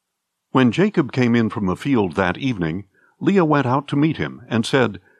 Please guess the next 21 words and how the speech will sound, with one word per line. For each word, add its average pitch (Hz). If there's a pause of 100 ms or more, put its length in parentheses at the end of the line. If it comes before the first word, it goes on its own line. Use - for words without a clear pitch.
(160)
"You 175
must 202
come 151
with 143
me, 104
for 98
I 90
have 82
hired 120
you 101
with 131
my 131
son's 139
mandrakes." 95 (460)
So 147
he 143
slept -
with 98
her 92
that 95
night. 92